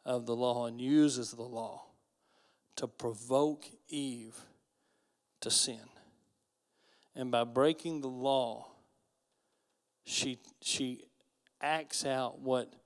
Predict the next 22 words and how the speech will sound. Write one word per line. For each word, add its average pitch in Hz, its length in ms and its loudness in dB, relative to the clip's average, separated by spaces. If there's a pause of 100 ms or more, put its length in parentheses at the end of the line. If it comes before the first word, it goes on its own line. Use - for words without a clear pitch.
(380)
the 113 80 -6
sin 143 360 2
nature 127 320 -2
has 120 180 -6
provoked 135 640 0
her 139 140 -4
to 135 100 2
do, 127 220 0
and 120 120 -6
she 123 200 -4
defies 120 680 -4
the 117 120 -10
very 143 560 0
thing 147 500 -6
that 123 120 -6
was 123 160 -4
put - 320 2
in 135 100 -14
place 123 580 -8 (760)
to - 100 -4
protect - 520 -8
her. - 160 -12